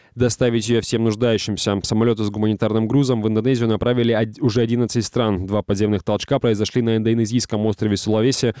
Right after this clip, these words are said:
на прошлой неделе. Вскоре после этого произошло цунами. Высота волн достигала нескольких метров. Система оповещения не сработала.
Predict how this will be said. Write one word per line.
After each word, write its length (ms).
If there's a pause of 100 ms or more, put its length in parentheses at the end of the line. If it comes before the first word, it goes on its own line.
(180)
на 120
прошлой 380
неделе. 380
Вскоре 340
после 320
этого 220
произошло 460
цунами. 420 (260)
Высота 380
волн 240
достигала 420
нескольких 480
метров. 400
Система 360
оповещения 500
не 160
сработала. 600